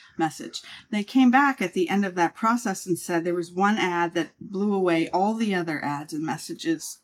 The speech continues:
on every single category, that to the point where it's not even a question. The ad that we're gonna run is Food is Love. And it had an amazing positive response. Um,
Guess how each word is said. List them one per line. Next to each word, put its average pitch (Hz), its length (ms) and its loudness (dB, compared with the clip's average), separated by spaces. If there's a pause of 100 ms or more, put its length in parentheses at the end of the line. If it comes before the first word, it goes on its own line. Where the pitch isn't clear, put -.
(140)
on 190 200 0
every 240 280 2
single 180 320 -2
category, 151 640 -4
that 147 180 -8 (300)
to 226 80 -8
the 262 100 0
point 208 380 2
where 170 80 -2
it's - 180 -6
not 185 160 0
even 160 220 0
a 160 120 -8
question. - 440 -6 (720)
The 185 180 0
ad 190 220 0
that 170 100 -2
we're 170 120 0
gonna 165 180 4
run 196 260 2
is 160 180 0
Food 175 280 -2
is 151 180 -6
Love. 175 420 0 (1000)
And 190 180 0
it 196 160 -8
had 202 440 0 (360)
an 240 140 8
amazing 240 800 8 (180)
positive 202 560 0
response. 196 760 -2 (420)
Um, 175 420 4